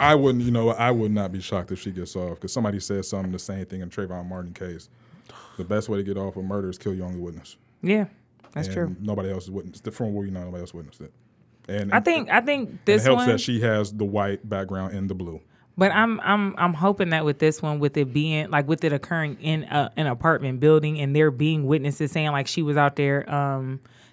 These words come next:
Speaker 2: she was out there, like, yelling, like, "Let me in" or something
Speaker 1: Mm-hmm.
Speaker 2: before. And, like, I'm hoping that those people have enough courage to, like, really try
Speaker 1: Stand
Speaker 2: to
Speaker 1: up.
Speaker 2: get, get it right. You know what I'm saying?
Speaker 1: Mm-hmm.
Speaker 2: Um, but people be full of shit,
Speaker 1: Yeah.
Speaker 2: so I don't know.
Speaker 1: So it's, like, almost the point, like, how credible it really is, that source.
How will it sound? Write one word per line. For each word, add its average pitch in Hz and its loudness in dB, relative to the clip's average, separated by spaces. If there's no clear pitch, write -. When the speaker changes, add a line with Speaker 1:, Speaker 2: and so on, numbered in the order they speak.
Speaker 2:
she - 0
was 175 4
out 156 8
there, 160 6
like, 151 6
yelling, 160 4
like, 151 2
"Let 160 4
me 160 2
in" 160 2
or 156 2
something 156 0
Speaker 1:
Mm-hmm. 147 -4
Speaker 2:
before. 160 6
And, 143 2
like, 139 2
I'm 226 6
hoping 220 6
that 160 0
those 180 6
people 160 2
have 156 6
enough 143 2
courage 143 4
to, 151 0
like, 135 4
really 160 4
try 160 6
Speaker 1:
Stand 147 2
Speaker 2:
to 101 -2
Speaker 1:
up. 104 -4
Speaker 2:
get, 151 0
get 165 6
it 147 4
right. 156 4
You 190 2
know 185 4
what 175 2
I'm 175 0
saying? 185 2
Speaker 1:
Mm-hmm. - -12
Speaker 2:
Um, 180 6
but 165 4
people 220 2
be 156 4
full 139 0
of 123 0
shit, - 0
Speaker 1:
Yeah. 113 -4
Speaker 2:
so 98 2
I 139 4
don't 135 0
know. 147 2
Speaker 1:
So 214 6
it's, 202 6
like, 202 4
almost 185 2
the 175 -4
point, 190 0
like, 135 2
how 151 0
credible 117 -2
it - -8
really 104 -2
is, 92 -8
that 90 -10
source. - -16